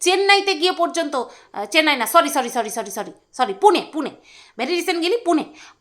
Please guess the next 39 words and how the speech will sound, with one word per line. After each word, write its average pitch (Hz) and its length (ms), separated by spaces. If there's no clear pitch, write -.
পুনেতে 480 380
গিয়েও 403 200
তুই 392 220
এই 370 100
বাইকের, 311 400
আহ, - 340
প্রসঙ্গটা 311 440
তুলেছিস। 277 360
একটা 277 180
মন্দিরের 330 420
সামনে 294 360
দাঁড়িয়ে 294 300
তুই 392 160
বাইকের 240 360
প্রসঙ্গটা 269 400
তুলেছিস। 226 420
তুই 381 100
অনেকবার 381 580
বাইকের 294 300
প্রসঙ্গ 294 340
তুলেছিস, 302 420
ওত 605 280
পেতেছিলিস, 233 640
তুই 311 100
একটা 311 160
ফাঁদ 285 200
পেতেছিলিস 381 460
আর 302 100
নিজে 262 260
ওত 427 160
পেতেছিলিস, 269 520
ফাঁদটা 254 300
পেতে, 233 260
যে 240 100
কোনো 466 320
দর্শক 403 460
যদি 339 260
আমাকে, 320 360
আমার 269 180